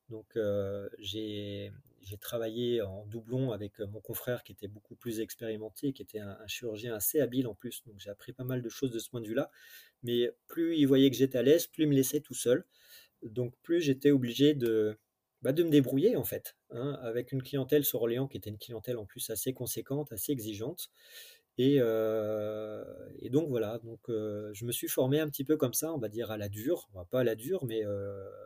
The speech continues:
voilà, il fa-, fallait oser, quoi. Euh, et ça s'est franchement bien passé. Enfin, j'ai passé quatre ans à Orléans. Euh, bon, tout n'a pas toujours été rose, mais, euh, globalement,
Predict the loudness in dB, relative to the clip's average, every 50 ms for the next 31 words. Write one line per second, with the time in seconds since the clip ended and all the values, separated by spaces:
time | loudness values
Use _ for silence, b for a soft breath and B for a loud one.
0 | -20 -20 -20 -20 -20 -20 -20 -20 _ _ _ _ -8 -6 -6 -6 -6 -8 -12 -16
1 | -12 -12 -12 -12 -10 -12 -8 -2 4 4 6 6 4 2 -2 -2 -4 -4 -6 -6
2 | -6 -8 -8 -10 -14 -14 -16 -20 -20 _ _ -20 -20 -20 -20 -12 -12 -12 -10 -8
3 | -10 -10 -8 -8 -10 -6 -6 -6 -6 -4 -8 -8 -6 -6 -8 -10 -10 -10 -8 -6
4 | -4 -4 -4 -6 -6 -12 -12 -12 -12 -10 -12 -12 -10 -8 -8 -8 -8 -4 -6 -6
5 | -6 -6 -6 -4 -4 -2 -2 -2 -2 -4 -6 -10 -12 _ B B B B B B
6 | B B _ _ -10 -8 -6 -6 -8 -10 -12 -16 -16 -14 -12 -10 -10 -8 -8 -8
7 | -8 -8 -8 -8 -6 -6 -4 -6 -6 -8 -8 -10 -8 -4 -2 -2 -2 -2 -4 -8
8 | -8 -10 -10 -10 -12 -8 -6 -6 -4 -4 -4 -6 -4 -6 -4 -4